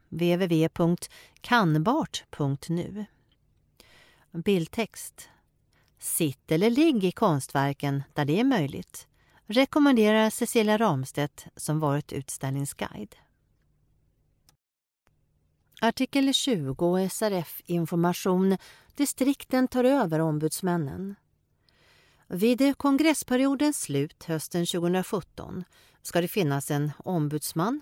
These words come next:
verksamhetsutvecklare, i varje distrikt som så önskar. Det beslöt S R Fs förbundsstyrelse den tionde december. Syftet är att stärka distrikten.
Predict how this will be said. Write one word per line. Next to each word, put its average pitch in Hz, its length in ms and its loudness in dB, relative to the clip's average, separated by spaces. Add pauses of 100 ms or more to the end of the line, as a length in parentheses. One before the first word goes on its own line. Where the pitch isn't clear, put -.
verksamhetsutvecklare, 151 1400 -6 (420)
i 208 120 0
varje 240 340 2
distrikt - 560 -4
som 160 300 -2
så 160 180 -2
önskar. 170 580 -6 (760)
Det 180 240 2
beslöt 208 520 0
S 226 200 -2
R 220 100 2
Fs 160 320 -2
förbundsstyrelse 143 880 -4
den 147 240 -2
tionde 147 380 -4
december. 156 680 -10 (760)
Syftet - 600 -2
är 170 100 2
att 175 160 -2
stärka 190 580 -2
distrikten. 175 760 -6